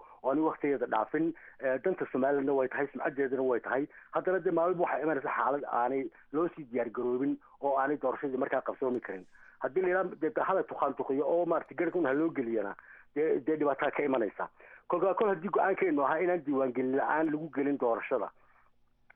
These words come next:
diiwaangelintan aanay weli qabsoomin oo ay qabsoomayso, waxaa khasaba markaa dee in aynu sugayntii diiwaangelintii noo qabsoonto, eh, waqtiga ugu habboon maaragtay doorashada ay, ay, ay, ay dee la cayimo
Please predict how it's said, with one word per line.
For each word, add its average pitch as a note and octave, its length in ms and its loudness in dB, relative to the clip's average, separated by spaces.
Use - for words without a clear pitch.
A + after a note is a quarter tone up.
diiwaangelintan D3+ 600 0
aanay D3+ 220 2
weli F3 220 2
qabsoomin D3 420 0
oo D3+ 80 2
ay B2 60 2
qabsoomayso, A2+ 680 -2
waxaa D3 280 0
khasaba E3+ 300 0
markaa D#3+ 280 0
dee D3+ 220 0
in D#3+ 120 0
aynu A2+ 320 -4
sugayntii C#3 360 -4
diiwaangelintii A#2+ 480 -2
noo B2+ 160 0
qabsoonto, A2+ 560 -4
eh, B2+ 260 0
waqtiga D3 280 0
ugu D#3 160 2
habboon C3+ 520 2
maaragtay A2+ 360 0
doorashada A2+ 400 -2
ay, G#2+ 80 -2
ay, G2+ 80 0
ay, G#2 300 -4
ay G#2 160 -4
dee A#2+ 100 2
la B2+ 160 2
cayimo A#2+ 380 -2